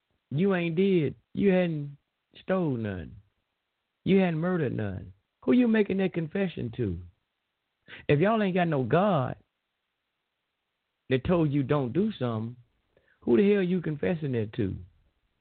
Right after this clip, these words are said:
You, you, you, look, yeah, and number one, to have, make a confession,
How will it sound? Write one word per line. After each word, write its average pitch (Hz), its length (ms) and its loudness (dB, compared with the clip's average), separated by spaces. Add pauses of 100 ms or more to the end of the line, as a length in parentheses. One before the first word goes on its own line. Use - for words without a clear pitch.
(480)
You, 170 100 2
you, 175 200 2
you, 180 220 0 (440)
look, - 200 0 (480)
yeah, - 220 2
and 151 160 4
number 185 220 2
one, 196 400 -4 (1080)
to 135 80 0
have, 160 220 0
make 147 200 -4
a 139 40 -4
confession, 139 300 -8